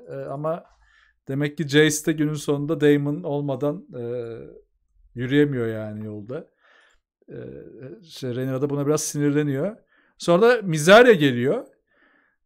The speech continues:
Burada aslında ilk işareti vermişler. Misaria burada Rhaenyra'nın elini tutuyor. E, ben ilk başta görememiştim bunu da sonradan şeyde anladım.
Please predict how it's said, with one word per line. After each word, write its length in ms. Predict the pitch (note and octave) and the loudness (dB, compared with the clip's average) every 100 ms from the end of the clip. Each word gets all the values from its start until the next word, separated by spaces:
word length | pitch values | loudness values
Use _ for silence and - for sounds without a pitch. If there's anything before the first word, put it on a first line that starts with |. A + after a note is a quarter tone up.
| - | -2
Burada 280 | E3 C4 C#4+ | 2 6 8
aslında 380 | A#3+ - A#3+ C#4 | 8 6 0 -2
ilk 180 | A3 A3+ | 0 2
işareti 460 | - A#3+ A#3 B3 | 6 8 6 6
vermişler. 540 | A#3 A3+ A#3 - F3+ D3 | 8 8 4 0 2 2
Misaria 540 | C#3+ C3+ E3+ F3 F3+ | 0 2 4 4 2
burada 260 | F3 F3+ F#3 | 0 0 2
Rhaenyra'nın 520 | F3+ F#3 F#3 F#3+ G#3 | 2 2 0 -2 0
elini 280 | F3 F#3+ G3+ | 0 0 -2
tutuyor. 380 | F#3 - G3+ G#2 - _ _ _ - | -4 0 -2 -2 -8 _ _ _ -12
E, 280 | B2+ A#2+ A#2 | -6 -6 -4
ben 120 | C#3 | -4
ilk 160 | D3 D3 | -4 0
başta 300 | E3 D#3 F3+ | 0 0 -2
görememiştim 720 | D#3+ E3 F#3+ F3 C#3 - C3+ | 2 4 4 0 -4 -8 -6
bunu 220 | C#3 G#3 | -4 -4
da 180 | G#3+ A3+ | -4 -4
sonradan 480 | F3+ E3+ E3+ F3+ F#3 | -2 0 0 0 -2
şeyde 360 | F3 E3+ D#3+ F3 | 0 2 4 2
anladım. 440 | E3 C#3 A2 | 2 -4 -6